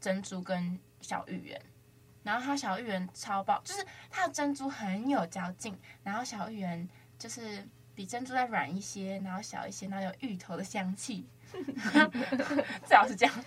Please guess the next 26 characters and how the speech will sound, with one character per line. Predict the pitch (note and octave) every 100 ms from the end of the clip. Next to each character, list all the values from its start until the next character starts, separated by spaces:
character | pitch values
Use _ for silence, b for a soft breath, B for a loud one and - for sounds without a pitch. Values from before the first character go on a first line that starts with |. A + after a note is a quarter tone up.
| B B B -
然 | C#4
后 |
反-， | D4 -
反 | A3
正 | B3
就 | B3+
是 |
这 | A3+
样。 | - - B -
然 | A3
后 | C#4+ D#4
呢， | C4 - B3 - - - -
就 | - E4+
是 | E4 D4+ B3+ - -
喝 | C#4 C#4+
那 | C4
杯 | C4 A3
我 | G3+
会 | F#3+
觉 |
得 | E3
很 | G#3
满 | F3+ - -
足， | - - - -
但 | B3+
是 | C4 B3+